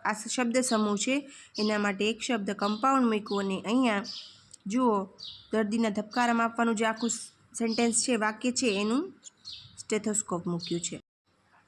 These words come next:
તો આવી રીતે શબ્દ સમૂહ માટે એક શબ્દના ઘણા બધા શબ્દો છે. જુઓ, અહીં આપ્યા છે,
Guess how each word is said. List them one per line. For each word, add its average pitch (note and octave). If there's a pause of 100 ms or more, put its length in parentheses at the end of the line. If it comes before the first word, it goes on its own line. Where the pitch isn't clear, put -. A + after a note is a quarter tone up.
(300)
તો B3
આવી A3+
રીતે A#3+
શબ્દ A3
સમૂહ B3+
માટે A#3+
એક A3
શબ્દના A3+
ઘણા A3+
બધા A#3
શબ્દો G#3
છે. G#3
જુઓ, A#3
અહીં G3+
આપ્યા G3
છે, A#3